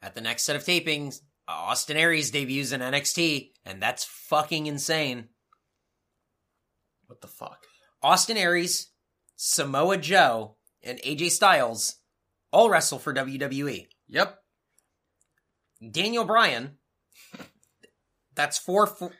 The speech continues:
Speaker 1: well, I guess Ring, I guess A J Styles was never a Ring of Honor champion. C M Punk was. Seth Rollins was.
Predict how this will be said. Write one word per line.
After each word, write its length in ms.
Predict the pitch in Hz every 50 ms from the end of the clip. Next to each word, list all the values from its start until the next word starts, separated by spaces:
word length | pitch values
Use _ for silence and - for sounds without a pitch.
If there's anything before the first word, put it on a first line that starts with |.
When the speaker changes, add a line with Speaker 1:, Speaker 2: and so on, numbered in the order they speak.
| _ 117 120
Speaker 1:
well, 100 | 147 147
I 80 | 151 156
guess 300 | 139 160 - - - -
Ring, 220 | 135 156 151 156 147 -
I 100 | 135 143
guess 260 | 147 170 165 - - -
A 60 | 151 139
J 80 | 139
Styles 260 | 127 - 143 131 127 104
was 80 | 104 113
never 300 | 127 113 117 110 110 - -
a 240 | 110 107 104 98 95
Ring 180 | 101 110 113 110
of 60 | 104
Honor 200 | 101 98 95 92
champion. 440 | - - 95 90 92 92 87 90 90 _ _ _ _ _ _ _ _ _ _ _ _ _ _ _ - - _ -
C 180 | - - 175 175
M 100 | 165 151
Punk 220 | 156 160 156 131
was. 280 | 110 104 117 - - _ _ _ _ _ _ _ _ _ _ _
Seth 240 | - - 180 160 -
Rollins 380 | 131 131 147 151 139 110 101 110
was. 300 | 98 95 117 - -